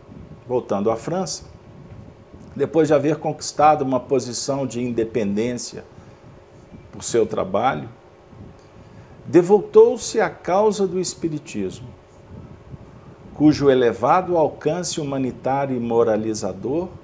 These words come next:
para a classe operária ele entrevira facilmente. Era um homem de bem, estimado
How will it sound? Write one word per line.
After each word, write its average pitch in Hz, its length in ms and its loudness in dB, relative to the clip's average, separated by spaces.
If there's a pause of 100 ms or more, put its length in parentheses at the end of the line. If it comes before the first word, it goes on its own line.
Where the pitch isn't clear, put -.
(1160)
para 131 220 2
a 135 60 -4
classe 160 520 4
operária 170 1040 2 (240)
ele 190 440 4
entrevira 165 960 0
facilmente. 110 920 -6 (1400)
Era 226 200 0
um 214 120 2
homem 214 240 2
de 185 100 -2
bem, 101 340 -2 (1200)
estimado 160 920 -2